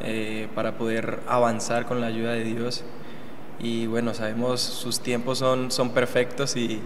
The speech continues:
confiando en Él esperemos que, que sea el tiempo adecuado para,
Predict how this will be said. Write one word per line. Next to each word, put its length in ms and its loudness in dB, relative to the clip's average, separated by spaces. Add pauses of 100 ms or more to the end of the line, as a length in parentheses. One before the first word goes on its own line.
(460)
confiando 460 0
en 120 2
Él 140 4
esperemos 480 0
que, 340 -2 (180)
que 80 -4
sea 200 0
el 120 0
tiempo 460 2
adecuado 500 0
para, 260 0